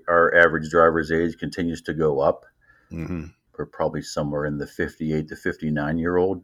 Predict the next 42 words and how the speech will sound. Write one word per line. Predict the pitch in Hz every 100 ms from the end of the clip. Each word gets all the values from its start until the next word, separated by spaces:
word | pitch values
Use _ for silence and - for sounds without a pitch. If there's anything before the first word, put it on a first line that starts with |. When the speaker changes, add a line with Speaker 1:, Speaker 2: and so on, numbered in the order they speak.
| _
Speaker 1:
today. | - 85 87 110 127 _ _ _ _ _
Speaker 2:
Yep. | - 76 _ _ -
That's | 107 107
young, | 131 170 208 104 78
John. | 76 76 67 64 _ -
Speaker 1:
Very | 76 85 95 85 78
young. | 76 71 69 67 69 _ -
It's | -
very | 76 85 87
young. | 80 76 71 -
<laughs> | _ _ -
But, | 87 - 135 117 - - -
uh, | 95 76 76 76 _ _
it's | -
amazing | 87 92 101 98
how | 92
much | 95 -
younger | 90 92 87
that | 82 80
gets | 90 -
every | 92 85 80
day. | 87 95
Speaker 2:
For | 110
me, | 113 147 113 -
<laughs> |
that's | 110 107 - -
Speaker 1:
And | - 92 101
it's | 98
just | 117 104 -
difficult | 110 110 101 95
for | - 98 92
us | -
to | -
get | 82 87 92 -
the | 80 90 87 82 80 78 -
twenty | - 120 107 98
to | 98
forty-year-old | - 113 104 90 80 80 78
interested | 82 85 80 78 82
in | 78
a | 69
truck. | - 95 69 -